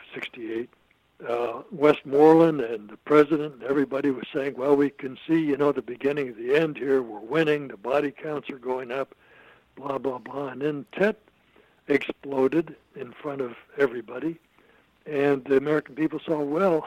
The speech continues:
<laughs> if this is what winning looks like, uh, you know, let's not hang around here and wait till we lose." So I think that it was a key to, uh, undermining U S public support for what was going on over there.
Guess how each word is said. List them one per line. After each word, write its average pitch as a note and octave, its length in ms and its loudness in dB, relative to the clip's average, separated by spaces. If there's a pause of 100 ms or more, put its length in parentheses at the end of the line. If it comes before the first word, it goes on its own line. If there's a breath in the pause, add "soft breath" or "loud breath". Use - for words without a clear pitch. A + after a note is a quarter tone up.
<laughs> - 580 -2
if B2 200 0
this E3+ 220 6
is D3+ 180 0 (180)
what D3+ 280 -2
winning F3 360 6
looks B2 240 -12
like, C#3+ 400 -10
uh, C3+ 200 -14
you B2+ 140 -12
know, C#3+ 180 -4
let's D3+ 260 -4
not D3+ 200 -6
hang D3+ 220 -2
around F3 360 4
here C#3 260 4
and B2+ 180 -2
wait C#3+ 180 0
till C#3 120 -6
we A#2+ 140 -6
lose." C3+ 380 6 (100)
So C#3+ 240 -4 (520 soft breath)
I C#3 140 -2
think G#3 400 2
that D#3 240 -8
it E3+ 180 -4
was D3 220 -6
a B2+ 80 -6
key G#3 460 -4 (160)
to, B2+ 420 -4 (640)
uh, - 140 -14 (160)
undermining C#3 920 -2
U D3+ 140 4
S D3 180 -2
public C#3 360 -6
support - 560 -2 (160)
for B2+ 180 -12
what B2+ 220 -6
was A#2+ 160 -10
going B2 320 -12
on D3 360 -2 (120)
over G#2+ 260 -12
there. G#2 380 -12